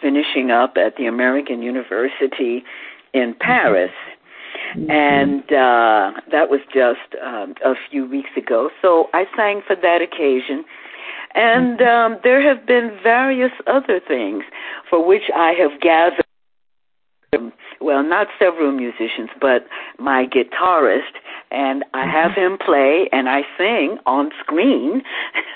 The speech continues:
Speaker 1: <laughs> And
Speaker 2: Oh,
Speaker 1: it
Speaker 2: good.
Speaker 1: is
Speaker 2: Yes, so that is what people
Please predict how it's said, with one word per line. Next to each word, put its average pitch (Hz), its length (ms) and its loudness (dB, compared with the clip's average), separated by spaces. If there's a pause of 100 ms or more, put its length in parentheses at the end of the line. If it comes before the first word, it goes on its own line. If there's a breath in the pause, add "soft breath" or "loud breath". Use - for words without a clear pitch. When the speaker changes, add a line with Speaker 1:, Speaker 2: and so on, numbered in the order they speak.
Speaker 1:
<laughs> - 0 - (1120 loud breath)
And 233 360 4
Speaker 2:
Oh, 294 40 6
Speaker 1:
it 339 180 6
Speaker 2:
good. - 260 6
Speaker 1:
is 240 240 0 (240)
Speaker 2:
Yes, 370 200 0 (180)
so 247 240 4
that 330 260 2
is 320 140 0
what 254 200 4
people 247 340 4